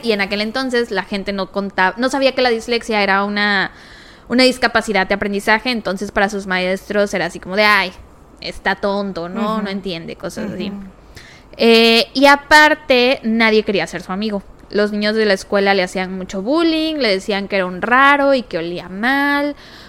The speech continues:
Speaker 1: porque sí tenía muy mala higiene, siempre
Speaker 2: Mm.
Speaker 1: llegaba con la ropa sucia, con el cabello grasoso,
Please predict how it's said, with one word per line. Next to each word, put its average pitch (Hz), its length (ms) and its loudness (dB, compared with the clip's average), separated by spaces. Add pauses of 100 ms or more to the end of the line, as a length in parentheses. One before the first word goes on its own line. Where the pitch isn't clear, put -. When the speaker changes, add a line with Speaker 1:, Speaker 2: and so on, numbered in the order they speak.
Speaker 1:
porque 226 180 -2
sí 208 140 -10
tenía 220 260 -8
muy 202 160 -6
mala 196 180 -6
higiene, 196 520 -6
siempre 208 380 -6
Speaker 2:
Mm. - 20 0
Speaker 1:
llegaba 180 540 0 (100)
con 254 140 -2
la 220 100 2
ropa 202 260 -6
sucia, 220 1160 2 (880)
con 247 160 -2
el 208 80 -4
cabello 196 260 0
grasoso, 208 1160 0